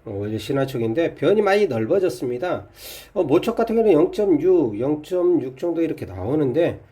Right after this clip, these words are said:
어, 신화촉에서는 세력을 받아서 영점칠,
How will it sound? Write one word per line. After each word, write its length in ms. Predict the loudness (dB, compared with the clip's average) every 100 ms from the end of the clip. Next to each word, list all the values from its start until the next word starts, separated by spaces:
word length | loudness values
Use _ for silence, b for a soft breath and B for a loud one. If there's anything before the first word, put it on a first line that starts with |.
| B B
어, 100 | -10
신화촉에서는 800 | -6 -4 -4 -2 -2 0 0 0
세력을 420 | -2 -2 -2 -2 -4
받아서 500 | -6 -6 -4 -4 -4
영점칠, 680 | -6 -6 -8 -6 -4 -4